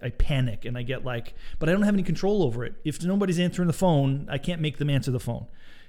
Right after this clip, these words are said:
If they're not responding to emails, I can't make them respond. You know, I just have to accept that I don't have control, and I have to keep a level head and move forward and try to just, you know, write yourself a note, to call them this morning. Don't,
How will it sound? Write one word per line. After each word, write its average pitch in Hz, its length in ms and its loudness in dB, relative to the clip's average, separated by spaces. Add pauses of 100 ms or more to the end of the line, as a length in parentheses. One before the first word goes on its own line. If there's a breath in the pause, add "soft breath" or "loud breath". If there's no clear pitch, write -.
If 135 320 0
they're 151 100 -2
not 180 180 0
responding 175 400 0
to 165 80 -2
emails, 156 540 0
I 135 100 -6
can't 160 340 -4
make 147 160 0
them 143 120 2
respond. 131 400 -2
You 156 80 4
know, 143 140 2
I 147 60 2
just 156 200 -2
have 147 300 -2
to 147 320 2 (720 loud breath)
accept 170 500 -4
that 165 100 0
I 147 60 2
don't 143 140 0
have 147 160 -4
control, 143 480 -2
and 131 80 -4
I 120 40 -4
have 131 140 -8
to 131 80 -8
keep - 380 -2 (320)
a 131 60 -4
level 127 340 -4
head 123 280 -8 (480)
and 131 100 -2
move 131 180 2
forward 120 420 -2 (380)
and 135 100 -6
try 220 200 -2
to 196 60 0
just, 175 280 -2 (1200)
you 175 80 2
know, 127 120 -2
write 151 180 0
yourself 151 280 -4
a 156 40 -2
note, 160 260 -4
to - 80 -12
call 151 300 -4
them 165 120 0
this 160 140 -4
morning. 165 340 -2
Don't, 160 220 -4